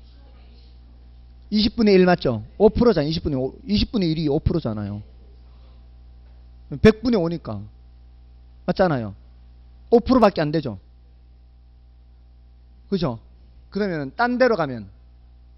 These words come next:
딴 데로 가면, 딴 집으로 가면 그런 제한이 있어요, 없어요?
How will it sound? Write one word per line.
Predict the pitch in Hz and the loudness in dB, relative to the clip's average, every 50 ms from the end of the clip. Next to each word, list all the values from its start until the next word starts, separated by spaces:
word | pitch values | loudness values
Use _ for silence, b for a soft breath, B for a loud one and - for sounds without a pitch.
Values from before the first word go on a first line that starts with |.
| - - - - - - - - - - - - | -20 -20 -20 -20 -20 -20 -20 -20 -20 -20 -6 0
딴 | 240 240 247 254 | 2 2 2 4
데로 | 240 247 233 226 185 | 4 4 4 4 2
가면, | 160 135 135 | 0 -4 -2
딴 | - 233 247 247 | 0 0 0 2
집으로 | 220 254 220 202 180 147 | 0 0 2 2 0 0
가면 | 135 127 120 104 95 - - - - - - - - - - - - - - - - - - - - - - - | -2 -4 -6 -10 -12 -16 -20 -20 -20 -20 -20 -20 -20 -20 -20 -20 -20 -20 -20 -20 -20 -20 -20 -20 -20 -20 -20 -10
그런 | - 190 208 208 | -6 -4 -2 0
제한이 | 185 208 208 202 | 2 2 2 2
있어요, | 202 - - 160 | 0 -4 -4 -6
없어요? | 123 - - 110 98 | -6 -6 -12 -14 -14